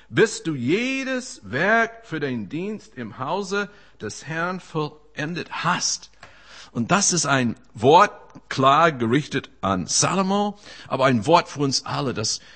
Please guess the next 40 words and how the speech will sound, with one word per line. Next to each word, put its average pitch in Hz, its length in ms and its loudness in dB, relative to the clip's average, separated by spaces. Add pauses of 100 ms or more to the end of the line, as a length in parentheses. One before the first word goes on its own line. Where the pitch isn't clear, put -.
(120)
Gott 156 200 6 (360)
hat 190 220 4
einen 143 180 6
Plan 113 320 4
für 98 140 -6
jede 92 260 0
von 85 180 -4
uns. 92 200 0
Gott 170 180 4
hat 220 120 6
ein 160 240 4
Werk 139 260 6
für 113 120 -2
jede 104 280 2
von - 160 -8
uns. - 380 -6 (440)
Und 123 280 2 (220)
wir 107 100 -4
sollen 156 480 -2
nicht 110 360 -4 (300)
erschrecken. - 560 -4 (440)
Wir 101 120 -2
sollen 160 280 0
einfach 117 340 -2
nicht - 260 -2
Angst 107 320 -4
haben. - 260 -12 (300)
Weil 110 120 6
manchmal, 165 640 8 (520)
oh, 151 240 0
wir 127 100 -6
wissen, 160 300 -2
wie 165 100 2
das 160 180 4
nicht 160 220 4
alles, 151 400 2
wie 160 140 4
das 151 180 4
alles 156 280 4
läuft. 151 380 6